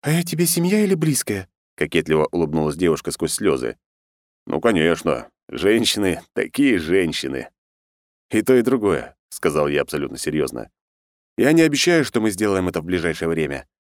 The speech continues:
но я тебе даю сто раз слово, что мы найдём и накажем убийц твоей матери».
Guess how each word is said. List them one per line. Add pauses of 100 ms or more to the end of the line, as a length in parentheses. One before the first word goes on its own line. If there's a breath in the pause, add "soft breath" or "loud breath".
(460)
но
я
тебе
даю
сто
раз
слово, (800)
что
мы
найдём
и
накажем
убийц
твоей
матери».